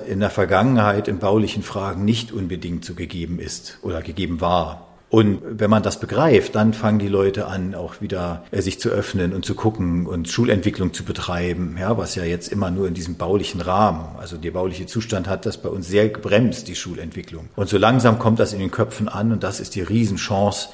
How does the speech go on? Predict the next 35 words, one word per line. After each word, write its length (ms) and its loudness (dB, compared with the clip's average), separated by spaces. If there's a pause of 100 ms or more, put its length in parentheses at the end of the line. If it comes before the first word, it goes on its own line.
dass, 320 -4
äh, 140 -4
Lehrkräfte 800 0 (400)
eben 320 0 (100)
nicht 200 0
nur 100 4
Meisterschaft 640 2
darin 300 2
beweisen, 500 0
zu 100 -4
improvisieren 840 2
und 120 -2
mit 160 -6
dem 120 -6
Gegebenen 500 2
kreativ 540 0
umzugehen, 560 -4
sondern 240 -6
dass 180 -10
sie 140 -8
wieder 420 -8
einen 160 -4
Zeitraum 720 2
und 100 -4
einen 160 -4
Gedankenschritt 680 -4
weiter 400 4
denken. 520 -6 (100)
Ja, 220 -4
was 380 -8
können 180 -2
wir 100 -4
pädagogisch 640 2
tatsächlich 600 -8
ändern, 460 4